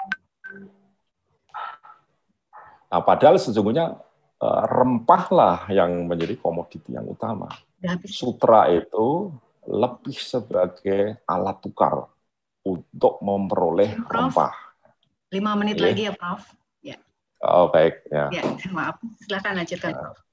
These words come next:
Speaker 1: Ya, baik. Ya. Jadi ini intinya bahwa sebetulnya bukan sutra yang menjadi komoditi utama
Speaker 2: Betul.
Speaker 1: di dalam perdagangan maritim, tetapi
Speaker 2: Betul.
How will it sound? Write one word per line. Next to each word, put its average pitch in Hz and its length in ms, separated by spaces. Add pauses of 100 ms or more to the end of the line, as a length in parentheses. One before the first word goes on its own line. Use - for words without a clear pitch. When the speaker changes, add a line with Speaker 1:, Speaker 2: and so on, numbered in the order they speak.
(720)
Speaker 1:
Ya, 71 240
baik. 71 240 (160)
Ya. - 140 (100)
Jadi 107 400 (240)
ini - 320
intinya 131 480
bahwa 101 400
sebetulnya 160 640
bukan - 1120
sutra 98 880
yang 92 240
menjadi 92 420
komoditi - 600
utama 85 560
Speaker 2:
Betul. 98 80
Speaker 1:
di - 20
dalam 85 300
perdagangan 82 640
maritim, 80 480
tetapi 90 560
Speaker 2:
Betul. - 240